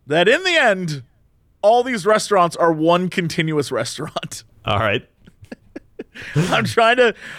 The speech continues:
Speaker 1: I, oh my goodness. Ooh, Frenchie's Tavern. Yep, yep, that, they have
Speaker 2: Oh, I gotta, I gotta send you something, too. All right, here we go.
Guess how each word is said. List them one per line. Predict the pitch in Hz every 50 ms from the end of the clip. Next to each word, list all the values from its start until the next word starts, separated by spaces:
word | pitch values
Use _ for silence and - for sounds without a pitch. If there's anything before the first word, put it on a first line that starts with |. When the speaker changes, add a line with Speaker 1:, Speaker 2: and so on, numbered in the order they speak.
| - _
Speaker 1:
I, | - 170 196 208 208 -
oh | 190 196 202 196 185 180
my | 165 160 151 147 147
goodness. | 139 135 156 160 147 143 143 120 -
Ooh, | 147 202 247 220
Frenchie's | 156 - - 151 175 240 - - 208 165 151 -
Tavern. | - 147 156 202 233 170 139 127 139 131 - _ _ _ _ _ -
Yep, | 131 214 - - -
yep, | - 151 196 - - -
that, | 151 156 185 - - _ _
they | 165 165 185
have | 185 170 151
Speaker 2:
Oh, | - 101 95
I | 104 135
gotta, | 175 151 107 98 95 92 90 87 87
I | 117
gotta | 139 113 92
send | - - 123 107 101
you | 101 95
something, | - - 101 92 - 92 87 90
too. | - 113 85 67
All | 87 98
right, | 87 80 69 65
here | 92 117 127 123
we | 104 -
go. | 98 104 95 113